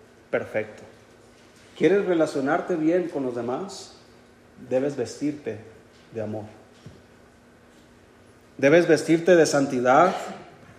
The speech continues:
de benignidad, de misericordia, de humildad, de mansedumbre, de paciencia. Debemos ser santos porque Él es santo. Amados. ¿Usted se siente amado, hermano?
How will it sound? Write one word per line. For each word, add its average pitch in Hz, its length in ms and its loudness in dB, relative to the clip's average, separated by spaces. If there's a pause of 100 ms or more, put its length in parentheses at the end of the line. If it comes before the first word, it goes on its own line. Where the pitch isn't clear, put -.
(520)
de 143 120 4
benignidad, 139 840 4 (640)
de 143 100 2
misericordia, 151 880 4
de 160 180 0
humildad, 139 600 4
de 151 100 4
mansedumbre, 143 680 2
de 143 100 0
paciencia. 165 720 -2 (560)
Debemos 160 320 4
ser 180 180 4
santos 170 500 2
porque 147 280 0
Él 156 80 2
es 143 100 0
santo. 170 480 -2 (540)
Amados. 175 960 -2 (420)
¿Usted 156 220 2
se 202 120 -2
siente 202 340 0
amado, 175 380 0
hermano? 180 460 -4